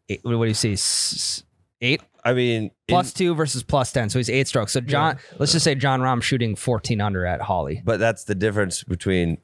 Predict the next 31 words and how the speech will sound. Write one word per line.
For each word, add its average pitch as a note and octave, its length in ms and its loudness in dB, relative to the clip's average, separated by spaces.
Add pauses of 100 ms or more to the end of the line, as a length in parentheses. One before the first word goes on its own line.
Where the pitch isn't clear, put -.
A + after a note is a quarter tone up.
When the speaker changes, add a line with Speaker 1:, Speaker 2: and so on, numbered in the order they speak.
Speaker 2:
John F#2 360 2
Rahm F2 460 2
and E2+ 180 0
Lucas. F2 540 0
Lucas G2+ 380 0
is F2+ 120 0
playing F#2 400 0
Hollies. F2 680 -2 (400)
Speaker 3:
<laughs> C#3 420 0
Speaker 2:
John A#2+ 300 0
Rahm A2+ 340 2
is G2 100 -2
playing G2 600 -2 (320)
Bethpage G2+ 540 0
Black. - 440 -2 (380)
Speaker 1:
No, F#3+ 140 0
I A3+ 120 4
get E3+ 180 -4
that. C#3 180 0
Lucas G#3+ 200 0
is B3+ 100 -6
playing G3 220 2
some D#3 120 -4
tough B2+ 280 -2
courses, F#2+ 360 -4
though. A2 300 -2
Speaker 2:
I A3 140 0
understand, C3+ 600 0 (120)
but A2+ 160 0
that C3+ 100 4
was C3 140 0